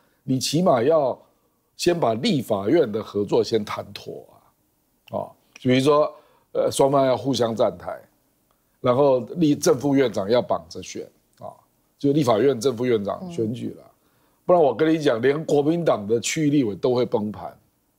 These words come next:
Speaker 2: 嗯。
Speaker 1: 因为民众党在每一个县市都至少有十趴啊。
Speaker 2: 对，嗯。
Speaker 1: 那你去看有多少候选人领先不到五趴的？
Speaker 2: 就差一点就没了啊。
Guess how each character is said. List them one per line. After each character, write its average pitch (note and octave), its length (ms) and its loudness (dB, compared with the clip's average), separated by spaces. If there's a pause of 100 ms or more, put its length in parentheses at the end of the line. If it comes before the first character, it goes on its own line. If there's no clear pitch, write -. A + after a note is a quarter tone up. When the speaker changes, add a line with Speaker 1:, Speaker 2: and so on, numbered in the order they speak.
(260)
Speaker 2:
嗯。 F#3 440 -18 (160)
Speaker 1:
因 A3+ 140 2
为 A#3 80 6
民 G3 100 0
众 G3+ 220 0
党 C#3+ 160 0
在 G3 160 2
每 D3 220 0
一 - 20 -2
个 E3+ 100 2
县 F#3 200 0
市 E3 180 -2
都 E3+ 140 2
至 E3+ 120 -6
少 B2+ 120 0
有 A2 160 -4
十 B2 240 -4
趴 C3+ 120 2
啊。 C3 400 2
Speaker 2:
对， F#3+ 120 -14 (480)
嗯。 F3+ 100 -14
Speaker 1:
那 G3 100 4
你 E3 120 2
去 F3 160 0
看 E3+ 360 2 (220)
有 D3+ 180 2
多 G3 180 2
少 D3+ 180 2
候 F3 160 2
选 C3+ 160 0
人 B2 380 0 (680)
领 B2+ 240 -2
先 F3+ 240 0
不 D3 120 0
到 E3 120 2
五 A#2 180 -2
趴 B2 260 0
的？ A2+ 100 0
Speaker 2:
就 G2 100 -8
差 C4+ 240 -2
一 B3+ 40 -2
点 G3 160 0
就 F#3+ 80 -6
没 D#3+ 220 -10
了 G2 140 -14
啊。 - 220 -16